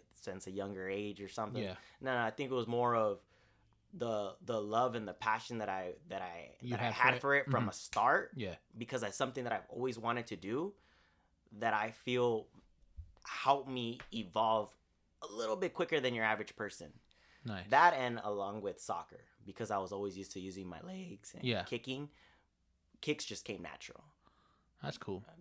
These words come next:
Speaker 1: That and I would always watch YouTube videos also prior to me.
Speaker 2: On, like, mar-, martial arts or?
Speaker 1: Yeah, just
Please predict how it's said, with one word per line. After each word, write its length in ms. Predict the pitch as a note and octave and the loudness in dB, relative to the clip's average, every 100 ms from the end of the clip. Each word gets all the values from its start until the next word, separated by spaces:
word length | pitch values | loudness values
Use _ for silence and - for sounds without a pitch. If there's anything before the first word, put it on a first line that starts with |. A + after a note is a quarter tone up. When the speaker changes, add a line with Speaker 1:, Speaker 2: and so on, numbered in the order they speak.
| E3+ | 2
Speaker 1:
That 280 | A#2 B2+ A#2+ | 6 6 6
and 300 | A2 G2+ - | 2 -4 -6
I 60 | A2+ | -2
would 140 | A2 | 0
always 220 | B2 B2+ | 0 -2
watch 280 | A2 A#2+ - | 2 0 0
YouTube 340 | F#2+ A2+ A2+ B2 | -6 -6 -6 -6
videos 300 | A#2+ A#2+ G#2 | -4 -4 -4
also 520 | F#2 A2+ - E3 F3 _ _ - | -6 -8 -4 -4 -6 _ _ 0
prior 220 | A#2 B2 | 2 0
to 400 | - A#2 G2+ F2+ | -4 -4 -4 -4
me. 320 | G#2 G#2 G2 - _ _ _ - | -6 -6 -8 -14 _ _ _ -2
Speaker 2:
On, 180 | D3+ D3 | 0 2
like, 140 | A#2+ A2 | 0 2
mar-, 200 | A2+ - | 0 0
martial 340 | B2 A2+ - G#2 | -2 -2 -2 -2
arts 320 | B2 F3+ - | -2 -4 -6
or? 140 | F#2 A3+ | -4 6
Speaker 1:
Yeah, 260 | A#3+ F#3+ | 8 8
just 500 | E3 F3 F3 - - | 6 2 0 -4 -16